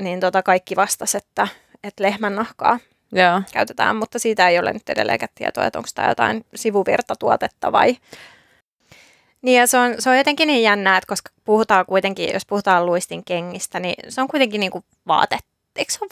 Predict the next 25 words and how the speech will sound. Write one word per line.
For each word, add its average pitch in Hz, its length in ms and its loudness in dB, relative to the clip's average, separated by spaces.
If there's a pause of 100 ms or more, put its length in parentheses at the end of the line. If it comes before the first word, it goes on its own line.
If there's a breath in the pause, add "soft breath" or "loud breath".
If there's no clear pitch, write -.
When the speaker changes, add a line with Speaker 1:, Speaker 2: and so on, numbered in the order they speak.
Speaker 1:
kuitenkin 240 180 4
Speaker 2:
Kyllä. 175 120 4
Speaker 1:
niinku 190 220 -6
vaateteollisuutta? 247 960 0
Speaker 2:
Kyllä, 151 240 2 (180 loud breath)
kyllä. 208 140 0
Mm. 185 60 2
Speaker 1:
Siinä 262 180 2
missä 240 240 -2
mikä 208 200 -2
tahansa 196 320 -2
muukin. 180 400 -4
Ja, 180 140 2 (220 soft breath)
et - 200 -12
se 226 140 2
on, 208 200 2
se 226 80 0
on 214 80 0
tosi 220 200 -2
jännää, 226 400 2
varsinkin 208 360 -2
jotenkin 196 260 -4
siihen 214 480 -2
peilaten, 247 600 2
siihen 202 260 -4